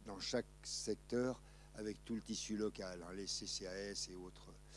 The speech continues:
et autres médicaux, mi-, le service médical et autres C H R pour Ch-, Cholet, C H U pour Angers, enfin bon, avec le tissu médical, hein. Voilà ce que, ce qu'est Entraide Addict. Nous, nous sommes strictement que des bénévoles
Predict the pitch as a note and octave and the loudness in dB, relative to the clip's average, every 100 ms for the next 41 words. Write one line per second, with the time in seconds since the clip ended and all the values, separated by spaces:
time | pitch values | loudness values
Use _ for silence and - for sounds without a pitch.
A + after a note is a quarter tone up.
0 | - - - - G2+ G2 G#2 - - F#2+ | -10 -10 -10 -4 0 4 2 0 -4 0
1 | G2+ G2 F#2+ F2+ - G#2 G2 G2 F#2+ G2 | 0 0 0 -4 -2 0 2 0 -2 -2
2 | F2+ F#2 F2+ - G2 F#2+ - G2+ F#2+ - | -2 -4 -2 -4 -2 -2 0 -2 -2 2
3 | G#2+ A2 A2 G#2 G2+ F#2 G2+ G2 G2+ F#2 | 4 6 6 4 2 2 2 0 -2 -2
4 | - F#2+ F#2 F2 - - - - - A#2+ | -2 -2 -4 -8 -8 -8 -8 -10 -4 2
5 | G#2+ A2 G#2+ - - - - - - - | 4 4 -2 -10 -14 -12 -8 -8 -10 -12
6 | - - G2+ - - - - - G2 G#2 | -12 -6 -4 -4 -6 -6 -4 -4 0 4
7 | A2 A2+ A2 - G2+ G2 - - A#2+ A2 | 6 6 4 2 0 -2 -4 4 6 6
8 | G#2+ G2 F#2+ G2 G2 A2 A#2 A2+ - - | 4 0 -4 -4 -4 0 0 -2 -10 -16
9 | - A2 F#2 A#2+ - - - G#2 G#2+ - | -2 -2 2 0 -2 -12 -6 0 0 2
10 | G2 A2 G2 A2 G2 F#2+ F#2 G2 F#2 F2+ | 0 0 0 2 0 0 -2 -6 -8 -8
11 | F2+ G2+ G2+ G2+ - G#2+ G#2+ - - - | -6 -2 -2 -2 -2 -2 -2 -2 -2 0
12 | G#2 G2 - G#2 G2 G2+ C3+ - - - | 0 -2 -2 -2 0 4 2 2 -8 -14
13 | - - - A2 - G#2+ - G#2+ G#2 - | -14 -8 0 2 2 2 4 4 4 2
14 | D3 - C3 B2 A#2+ - D3 A#2+ A2 G#2+ | 0 4 6 6 6 8 8 8 6 6
15 | G#2 G2 F#2+ G#2+ B2 | 4 2 2 2 2